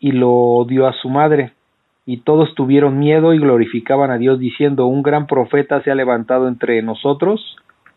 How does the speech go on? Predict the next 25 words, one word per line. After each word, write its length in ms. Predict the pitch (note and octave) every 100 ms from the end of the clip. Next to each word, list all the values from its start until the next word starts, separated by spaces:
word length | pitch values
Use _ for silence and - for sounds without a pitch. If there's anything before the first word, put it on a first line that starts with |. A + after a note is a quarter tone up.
| _ _ _ - _ _
y 140 | - B2+
Dios 340 | C3+ D3 C#3+ D3+
ha 320 | D3 D3 D3
visitado 600 | C3+ A#2+ B2+ - C3+ C3+
a 40 | A#2+
su 160 | A#2+
pueblo". 420 | A#2+ D#3 D3+ C3+ - _ _ _ C3
Y 100 | B2+
se 120 | C#3+
extendió 520 | C3+ - C3+ C3 D#3
la 140 | E3+
fama 340 | D#3+ D#3+ D#3+ D3+
de 160 | C#3+ D3+
él 140 | E3
por 200 | D#3 B2+
toda 240 | C3 C#3+ C#3+
Judea 600 | - F3 D#3+ D3+ F#3 - _ _ _ -
y 80 | B2+
por 340 | B2 B2+ A#2
toda 240 | C3+ C3+ C#3
la 220 | C3 B2
región 680 | A#2+ A2+ - B2+ B2+ C3+ B2+ -
de 100 | A2+
alrededor. 540 | G#2+ A2 G2 G2 G2+ - - _ _ _ _ _ _ - _ _ _ _ _ _ _ _ _ _ _ - - - C#3+ C3+ B2 - - -
Bueno, 380 | B2+ C3+ A#2+ G#2+